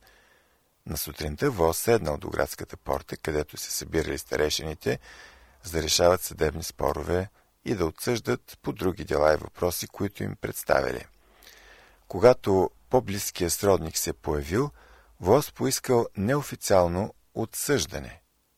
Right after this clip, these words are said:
След като всички се събрали и седнали, той представил случая пред другия роднина. Воз обявил, че Ноемин иска да продаде парцел земя, която е принадлежала на Елимелех,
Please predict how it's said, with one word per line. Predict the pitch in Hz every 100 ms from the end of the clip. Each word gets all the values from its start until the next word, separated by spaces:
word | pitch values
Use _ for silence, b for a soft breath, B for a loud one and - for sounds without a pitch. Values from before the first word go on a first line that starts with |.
| _ _ _
След | - 82 -
като | - -
всички | - 147 -
се | 87 -
събрали | - 80 82 76
и | 73
седнали, | - 101 90 92 127 b b b b b
той | - 147
представил | - 120 - 113 113 107
случая | - 90 - 92
пред | 95 - 90 - _
другия | 82 76 69 67
роднина. | 65 62 67 65 - _ _ _ _ _ _ _ _ _ -
Воз | - 73 -
обявил, | 82 73 - - - b b b b b b -
че | 101
Ноемин | 85 80 120 143 -
иска | 113 - 101
да | 92
продаде | - 85 85 98
парцел | - 80 78 - 98
земя, | 85 82 87 90
която | - 82 -
е | 82
принадлежала | - 78 76 76 80 76 76
на | 71
Елимелех, | 67 67 71 82 98